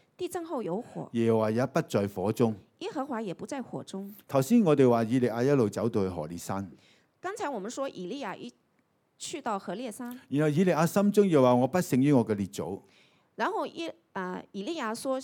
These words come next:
Speaker 1: 「我不勝我的列祖。」
Speaker 2: 佢裏邊假想嘅可能係摩西。
Speaker 1: 他裡面假象的是可能摩西。
Speaker 2: 摩西冇失去佢嘅命定。
Speaker 1: 摩西沒有失去他的命定。
Speaker 2: 佢永遠為百姓代求。
Speaker 1: 他永遠為百姓代求。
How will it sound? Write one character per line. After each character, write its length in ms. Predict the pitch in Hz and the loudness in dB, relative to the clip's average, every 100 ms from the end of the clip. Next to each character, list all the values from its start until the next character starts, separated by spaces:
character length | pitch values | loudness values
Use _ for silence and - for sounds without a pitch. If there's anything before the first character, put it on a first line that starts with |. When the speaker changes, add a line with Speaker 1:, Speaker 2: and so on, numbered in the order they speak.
| - _ | -10 _
Speaker 1:
「我 140 | 196 175 | -6 -6
不 120 | 240 | -8
勝 180 | - 302 | -10 -10
我 120 | 208 | -8
的 80 | 190 | -10
列 200 | 262 247 | -10 -10
祖。」 220 | - 135 | -12 -6
Speaker 2:
佢 80 | 151 | 0
裏 120 | 156 | 2
邊 220 | 151 131 120 | 2 0 -2
假 180 | 113 156 | -4 0
想 220 | 123 139 | 2 4
嘅 100 | 123 | 2
可 160 | 95 110 | 2 0
能 120 | 110 | 0
係 120 | 87 92 | -2 -4
摩 180 | 104 | -2
西。 280 | 110 113 104 - _ _ | -2 -4 -6 -8 _ _
Speaker 1:
他 160 | - 330 | -12 -10
裡 120 | 320 | -8
面 120 | 277 320 | -8 -8
假 160 | - | -10
象 240 | - 294 233 | -8 -10 -8
的 120 | 196 | -10
是 240 | - 262 | -10 -12
可 160 | 208 196 | -10 -8
能 160 | 165 170 | -8 -8
摩 180 | 220 233 | -10 -10
西。 360 | - 269 269 - | -10 -10 -12 -12
Speaker 2:
摩 180 | - 180 | -2 0
西 100 | 185 | 2
冇 300 | 190 180 120 | 2 6 6
失 80 | 120 135 | 6 2
去 260 | 123 113 101 | 2 2 0
佢 140 | 95 95 | 0 -2
嘅 140 | 95 | -2
命 300 | 92 95 90 | -4 -4 -6
定。 240 | 92 87 80 _ _ _ | -6 -8 -10 _ _ _
Speaker 1:
摩 160 | - 359 | -8 -6
西 160 | 370 370 | -6 -6
沒 120 | 277 | -6
有 100 | 302 | -6
失 180 | 247 302 | -6 -10
去 120 | 302 | -8
他 160 | 240 247 | -8 -8
的 80 | 202 | -8
命 240 | 240 196 | -8 -10
定。 180 | - 104 | -10 -4
Speaker 2:
佢 100 | 139 | 2
永 100 | 147 | 4
遠 320 | 135 135 127 | 4 4 6
為 140 | 123 95 | 4 2
百 160 | 104 | -4
姓 220 | 98 101 95 | -6 -6 -4
代 160 | 87 | -6
求。 220 | 82 85 - _ _ _ | -6 -12 -14 _ _ _
Speaker 1:
他 120 | 320 | -10
永 220 | 302 233 | -6 -6
遠 160 | 339 247 | -6 -8
為 160 | 175 370 | -8 -10
百 200 | - 123 | -10 -12
姓 180 | - 226 | -12 -12
代 200 | - 233 | -12 -12
求。 240 | - - | -12 -14